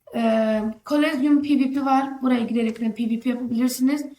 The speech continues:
Ama bildiğim kadarıyla yanlış da olabilir. İtemleriniz düşüyor sanırım. Burada Skyblock'a girdiğimiz için Skyblock'la ilgili ada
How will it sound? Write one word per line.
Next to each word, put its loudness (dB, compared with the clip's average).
Ama 0
bildiğim 4
kadarıyla -2
yanlış 2
da -4
olabilir. -4
İtemleriniz 4
düşüyor -2
sanırım. -12
Burada 0
Skyblock'a 0
girdiğimiz 2
için -4
Skyblock'la -2
ilgili -4
ada -2